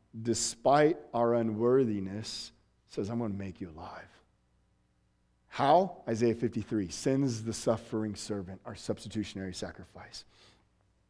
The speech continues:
What we see, number three, life only comes from God's zeal for his glory. Remember, why is God doing any of this?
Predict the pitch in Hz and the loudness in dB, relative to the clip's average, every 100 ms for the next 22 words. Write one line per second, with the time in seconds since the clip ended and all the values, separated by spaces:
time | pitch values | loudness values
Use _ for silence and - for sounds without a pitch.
0 | - - - 143 131 - 180 208 95 - | -20 -20 -4 4 4 6 6 8 8 4
1 | - - 147 147 135 - 190 214 190 - | -8 -2 4 4 4 6 8 8 6 0
2 | - 131 165 170 - 160 165 165 156 147 | 4 12 12 12 8 10 8 8 6 6
3 | 170 131 143 139 127 107 135 139 143 - | 2 8 10 10 8 6 10 10 10 2
4 | - - 127 131 120 135 160 139 147 160 | -4 4 6 6 4 6 10 8 6 6
5 | 208 156 107 - - 147 196 147 180 180 | 8 6 2 0 8 12 12 12 12 12
6 | 151 180 170 214 165 90 90 78 - | 10 8 10 8 8 4 -4 -8 -10